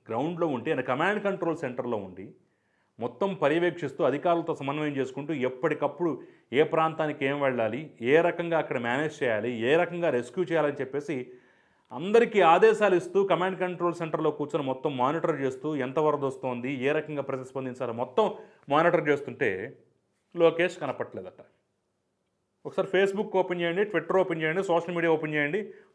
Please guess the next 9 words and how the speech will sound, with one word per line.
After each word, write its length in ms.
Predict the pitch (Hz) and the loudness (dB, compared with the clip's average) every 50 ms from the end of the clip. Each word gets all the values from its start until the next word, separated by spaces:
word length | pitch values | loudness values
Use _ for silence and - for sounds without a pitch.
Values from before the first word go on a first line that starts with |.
| _ | _
పుంఖాను 500 | 147 147 147 - 180 180 185 196 208 208 | -4 -4 0 4 6 6 8 8 6 4
పుంఖాలుగా 500 | 208 185 185 170 - 160 156 156 156 180 | 2 0 -4 0 2 2 2 4 4 2
వచ్చి 200 | 165 131 131 - | 2 2 0 -2
పడతాయి 380 | 127 135 120 113 - 107 92 - - - _ _ _ _ _ _ _ _ _ 131 | -2 -2 -2 -2 -2 -4 -6 -6 -12 -20 _ _ _ _ _ _ _ _ _ -2
లోకేష్ 360 | 135 147 143 160 147 143 143 | -2 0 0 0 0 0 0
ఏం 260 | 127 131 139 143 139 | -2 -2 -2 -2 0
చేశాడు. 320 | 135 139 - - 135 123 117 | 0 0 0 2 0 -2 -2
just 480 | 117 123 160 175 - - - 220 143 - - - - - _ _ _ _ _ _ _ _ _ _ _ - | 2 2 2 2 2 0 2 2 2 2 -2 -10 -18 -20 _ _ _ _ _ _ _ _ _ _ _ 8
"పలానా 380 | 160 175 190 196 202 202 196 | 10 10 10 10 8 6 6